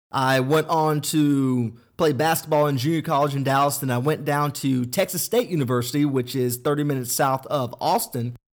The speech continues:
where I worked on my business degree. And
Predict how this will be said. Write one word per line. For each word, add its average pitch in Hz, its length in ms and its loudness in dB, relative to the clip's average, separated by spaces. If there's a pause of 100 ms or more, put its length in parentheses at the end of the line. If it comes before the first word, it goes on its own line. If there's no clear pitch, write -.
(160)
where 139 320 4
I 135 460 0
worked 143 280 0
on 147 80 0
my 131 140 2
business 151 400 0
degree. 151 520 0 (380)
And 139 340 0